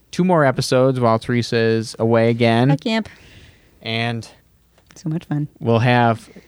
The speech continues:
Speaker 1: uh, the episode for that week as well as one of the older
Speaker 2: Mm-hmm.
Speaker 1: episodes. And that's, that's the current plan. And Sean and I are really getting amped up. We got a blacksmithing class coming up in not one, about one week from now.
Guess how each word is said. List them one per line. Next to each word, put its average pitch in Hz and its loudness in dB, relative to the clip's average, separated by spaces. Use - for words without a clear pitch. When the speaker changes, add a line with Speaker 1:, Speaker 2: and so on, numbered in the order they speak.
Speaker 1:
uh, 95 -6
the 95 -4
episode 110 -2
for - -6
that 123 0
week 131 -4
as 110 -6
well 117 2
as 104 -4
one 107 -6
of 101 -6
the 104 -8
older 107 -2
Speaker 2:
Mm-hmm. 95 -6
Speaker 1:
episodes. 101 -4
And 120 0
that's, - -2
that's - -8
the 143 -10
current 139 -2
plan. 175 -4
And 131 -2
Sean 160 -2
and 175 -2
I 175 -2
are 165 -2
really 175 -2
getting 165 -6
amped 170 -6
up. 185 -2
We 156 -6
got 139 -2
a 113 -4
blacksmithing 139 -6
class 107 -2
coming 104 -2
up 98 -4
in 110 0
not 127 -2
one, 147 -4
about 202 -2
one 208 0
week 208 -2
from 107 -6
now. 92 -8